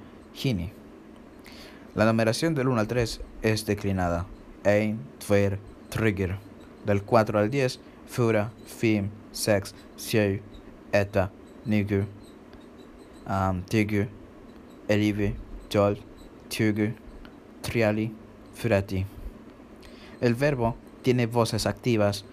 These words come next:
media y pasiva. Modos indicativos, subjuntivo e imperativo. Hay ocho casos,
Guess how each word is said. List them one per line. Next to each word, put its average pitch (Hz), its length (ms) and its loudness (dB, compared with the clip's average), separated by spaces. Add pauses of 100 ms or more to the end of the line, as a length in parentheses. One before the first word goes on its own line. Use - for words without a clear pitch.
(220)
media 104 460 2 (200)
y 107 100 -2
pasiva. 90 500 -2 (1500)
Modos 120 320 4
indicativos, 147 680 2
subjuntivo 135 640 0
e 107 60 0
imperativo. 95 680 -2 (800)
Hay 107 160 4
ocho 101 260 -2
casos, 107 460 -2